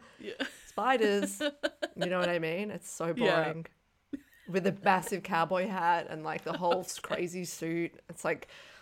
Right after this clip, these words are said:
Speaker 2: ugh,
Speaker 1: The
Speaker 2: Scout
Speaker 1: suit
Speaker 2: Ins.
Speaker 1: is hilarious. <laughs>
Speaker 2: It's so, I, I know people like that.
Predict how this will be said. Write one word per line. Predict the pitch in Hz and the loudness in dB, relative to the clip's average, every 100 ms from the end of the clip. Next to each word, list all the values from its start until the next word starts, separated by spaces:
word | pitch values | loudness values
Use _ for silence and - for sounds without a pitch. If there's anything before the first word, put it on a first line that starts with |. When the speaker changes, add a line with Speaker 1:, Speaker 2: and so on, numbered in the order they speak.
| _ - | _ -10
Speaker 2:
ugh, | 165 160 - - | -8 -8 -12 -2
Speaker 1:
The | 247 240 | 2 4
Speaker 2:
Scout | - | 2
Speaker 1:
suit | 247 262 - | -2 -2 0
Speaker 2:
Ins. | 214 214 | 0 0
Speaker 1:
is | 196 | -4
hilarious. | 208 196 175 160 101 - - - - 320 - - - _ _ _ | -2 0 0 -2 -6 -8 -12 -12 -8 -8 -8 -20 -20 _ _ _
<laughs> | 359 - - - - - | -6 -4 -8 -8 -8 -8
Speaker 2:
It's | 190 - | -8 -12
so, | - - 170 165 175 170 170 | -14 -10 -4 0 2 0 -2
I, | 185 190 | 0 2
I | 190 214 262 | 4 4 4
know | 208 196 208 214 220 214 - | 4 6 6 8 6 2 -8
people | 196 196 196 | -6 -2 0
like | 170 165 | 0 -2
that. | 156 | -2